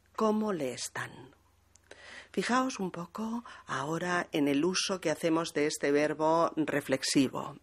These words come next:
¿m? Llamamos verbo reflexivo, ¿recordáis? Al que designa acciones que ejecutamos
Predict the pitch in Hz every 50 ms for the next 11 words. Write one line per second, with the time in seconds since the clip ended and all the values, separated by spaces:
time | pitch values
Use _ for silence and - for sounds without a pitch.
0 | _ - 151 180 226 302 339 - - - - - - - - - 131 143 127 139
1 | 139 139 147 160 160 - - 156 156 147 151 147 143 147 143 - 160 156 - -
2 | - 220 254 254 - 180 - - - 190 - 226 254 254 220 185 - - - -
3 | - - - - - - - - 160 170 170 170 - - 190 185 180 180 180 180
4 | - - 160 160 165 - - 226 220 - 247 240 233 196 170 - - - - 226
5 | 233 247 262 269 262 - - 165 151 151 147 - 185 - - 165 - - 143 143
6 | 151 156 165 -